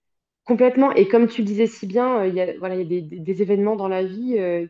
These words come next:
qui vont nous tomber dessus et qu'on n'aura pas, euh, voilà, qu'on n'aura pas maîtrisé, qu'on n'aura pas, euh,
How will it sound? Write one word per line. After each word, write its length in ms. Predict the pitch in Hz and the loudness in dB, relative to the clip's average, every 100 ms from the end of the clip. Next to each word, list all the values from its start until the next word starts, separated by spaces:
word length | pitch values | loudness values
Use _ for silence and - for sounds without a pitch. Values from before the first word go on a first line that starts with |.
| _ | _
qui 160 | 190 | -18
vont 120 | 170 | -6
nous 140 | 180 180 | -4 -4
tomber 260 | 202 190 196 | -4 -2 -2
dessus 420 | - - 233 220 | -4 -8 0 0
et 100 | 185 | 0
qu'on 120 | 180 | -4
n'aura 240 | 185 175 185 | -6 -6 -6
pas, 520 | 202 202 180 170 165 | -4 -4 -4 -6 -8
euh, 20 | |
voilà, 240 | 160 208 208 | -6 -6 -6
qu'on 140 | 185 | -6
n'aura 220 | 175 170 | -6 -6
pas 120 | 175 175 | -6 -2
maîtrisé, 640 | 180 175 185 165 208 226 | -2 -4 -8 -2 0 0
qu'on 140 | 196 | -2
n'aura 260 | 185 170 170 | -6 -4 -6
pas, 420 | 190 185 180 | -6 -4 -4
euh, 40 | 170 | -6